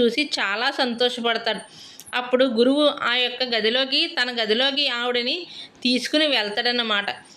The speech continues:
తీసుకువెళ్ళిన తర్వాత మహారాణి ఏమంటుందంటే, "నీ గది నాకు నచ్చలేదు.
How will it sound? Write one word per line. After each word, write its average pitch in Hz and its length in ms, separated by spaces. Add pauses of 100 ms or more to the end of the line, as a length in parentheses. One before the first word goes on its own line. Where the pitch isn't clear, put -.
(380)
తీసుకువెళ్ళిన 277 640
తర్వాత 226 420
మహారాణి 262 600
ఏమంటుందంటే, 247 1040 (400)
"నీ 277 160
గది 233 220
నాకు 294 280
నచ్చలేదు. 254 680